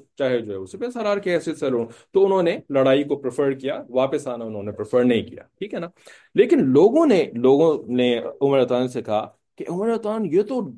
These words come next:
मुस्लिम आर्मी के मोरल के लिए तो बड़ा गलत काम किया आपने, भाई, खालिद रतान जो है, वो उनके हाथ पे इतनी फतूहात मिल रही थी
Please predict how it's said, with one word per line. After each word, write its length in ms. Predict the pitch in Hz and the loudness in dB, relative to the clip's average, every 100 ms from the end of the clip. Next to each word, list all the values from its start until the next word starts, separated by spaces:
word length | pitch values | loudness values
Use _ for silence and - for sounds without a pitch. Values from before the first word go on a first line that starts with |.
| _ _ _ - | _ _ _ -6
मुस्लिम 420 | 185 - 247 247 131 | -6 -4 -6 -4 -6
आर्मी 360 | 143 180 220 | -6 -4 -4
के 140 | 220 214 | -4 -4
मोरल 600 | 123 120 123 151 220 254 | -4 -2 0 0 0 -2
के 140 | 254 | -6
लिए 160 | 233 233 | -8 -6
तो 100 | 190 | -4
बड़ा 220 | 156 143 98 80 82 82 78 90 | -2 -2 -4 -8 -12 -16 -12 -6
गलत 220 | 180 247 | -4 -2
काम 180 | 285 285 | -2 -2
किया 220 | 262 277 | -2 -4
आपने, 280 | 262 208 202 _ _ _ - | -4 -6 -12 _ _ _ 0
भाई, 160 | 196 254 | 2 2
खालिद 540 | - 120 135 214 233 | -4 0 2 4 2
रतान 400 | 196 180 175 180 | 2 0 -2 -4
जो 120 | 156 | -4
है, 60 | 190 | -4
वो 120 | 185 | -4
उनके 300 | 165 180 185 | -4 -6 -6
हाथ 320 | 175 143 165 | -6 -6 -6
पे 200 | - 190 | -4 -4
इतनी 220 | 180 180 | -4 -8
फतूहात 520 | 180 165 160 131 151 170 | -10 -12 -10 -6 -6 -6
मिल 100 | 139 | -6
रही 220 | 143 151 | -4 -4
थी 400 | 147 160 156 135 | -4 -6 -4 -6